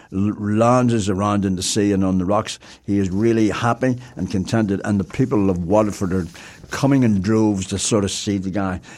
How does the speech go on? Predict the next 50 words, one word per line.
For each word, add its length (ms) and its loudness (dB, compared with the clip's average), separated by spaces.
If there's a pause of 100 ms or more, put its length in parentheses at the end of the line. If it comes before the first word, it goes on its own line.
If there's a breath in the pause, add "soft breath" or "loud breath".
(140 loud breath)
and 160 -2
they're 80 2
not 220 2
getting 240 2
into 180 0
the, 240 -4
the 180 -6
sea 480 0 (140)
to 100 -2
actually, 280 -2
you 100 0
know, 120 0 (300)
get 200 -4
too 120 -2
close 320 -2
to 60 -2
him, 80 0
'cause 140 -6
apparently 400 -2
he's 240 -4 (280 loud breath)
a 60 -6
monster 640 -6
in 120 -6
size. 800 -6 (1500 loud breath)
Anyway, 760 6 (420)
what 80 2
we 40 4
got 140 4
here? 120 0
This 140 -2
is 80 -4
Dublin. 380 -4 (1900 loud breath)
The 100 4
All-Ireland 460 6
football 440 4
and 120 2
hurling 240 2
finals 320 0
will 80 -8
be 120 -2
played 220 0
in 80 0
front 220 0
of 80 -4
a 20 -10
crowd 260 0
of 80 -4
forty 280 2
thousand 340 0
people 360 -2